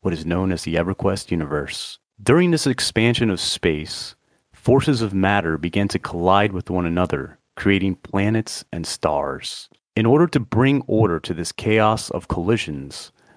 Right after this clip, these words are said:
the Nameless gathered four equal portions of existing matter to create what are known as the four gods of power. The first god of power, known as Wrath, divided itself into twelve beings known as the Council of Wrath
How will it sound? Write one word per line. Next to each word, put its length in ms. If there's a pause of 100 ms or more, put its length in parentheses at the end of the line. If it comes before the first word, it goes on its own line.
(140)
the 100
Nameless 680
gathered 400
four 540
equal 300
portions 640
of 100
existing 640
matter 500 (440)
to 100
create 580 (160)
what 220
are 60
known 420
as 160
the 80
four 460
gods 680 (140)
of 160
power. 540 (200)
The 80
first 360
god 420
of 140
power, 340
known 280
as 180
Wrath, 560
divided 400
itself 480
into 140
twelve 600
beings 480
known 460
as 160
the 120
Council 540
of 140
Wrath 400